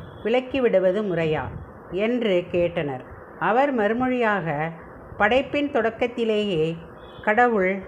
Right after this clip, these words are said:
ஆணும் பெண்ணுமாக அவர்களை படைத்தார் என்று நீங்கள் மறைநூலில் வாசித்ததில்லையா?" என்று கேட்டார்.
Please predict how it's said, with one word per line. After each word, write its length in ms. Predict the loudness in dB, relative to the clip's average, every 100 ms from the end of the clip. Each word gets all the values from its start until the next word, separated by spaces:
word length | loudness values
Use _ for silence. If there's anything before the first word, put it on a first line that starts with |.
| -4
ஆணும் 420 | 0 0 0 0
பெண்ணுமாக 560 | 0 0 2 0 2
அவர்களை 460 | 0 0 0 0 -2
படைத்தார் 600 | -2 -4 -4 -4 -6 -6 -12 -18 -18 -18 -10
என்று 340 | -2 0 2 2
நீங்கள் 560 | 2 2 2 2 2 -2 -14 -8
மறைநூலில் 600 | -2 0 0 0 0 0 0
வாசித்ததில்லையா?" 880 | 0 -2 -2 -2 -2 -2 0 -2 -4 -10 -16 -16 -16 -14 -6
என்று 340 | -2 0 -2
கேட்டார். 500 | 0 0 2 -2 -4